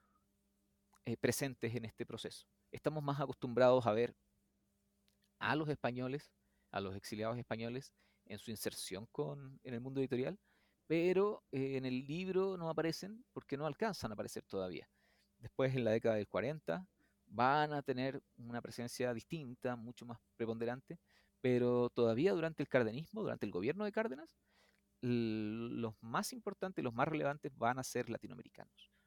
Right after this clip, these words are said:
no, no españoles. Ese es un debate que, que la historiografía, eh, en general ha pasado desapercibida, pero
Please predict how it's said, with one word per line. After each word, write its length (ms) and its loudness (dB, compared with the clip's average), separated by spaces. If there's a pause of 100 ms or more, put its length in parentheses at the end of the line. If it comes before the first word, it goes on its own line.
(160)
no, 560 -6 (160)
no 280 -8
españoles. 440 -18 (320)
Ese 340 2
es 60 2
un 100 -8
debate 320 4
que, 240 -2 (520)
que 160 -2
la 440 -2
historiografía, 880 -2 (300)
eh, 460 -10
en 80 -14
general 340 0
ha 80 2
pasado 500 2 (500)
desapercibida, 640 -2
pero 320 -6